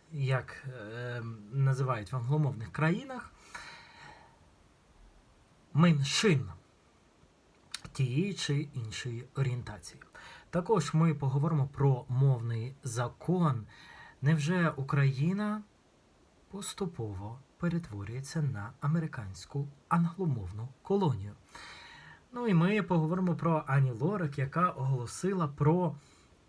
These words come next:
великі грандіозні концерти,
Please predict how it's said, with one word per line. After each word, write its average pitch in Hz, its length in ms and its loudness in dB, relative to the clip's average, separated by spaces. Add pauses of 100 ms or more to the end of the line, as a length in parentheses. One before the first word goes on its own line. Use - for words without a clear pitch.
(360)
великі 139 760 4 (300)
грандіозні 127 800 0 (140)
концерти, 139 720 -2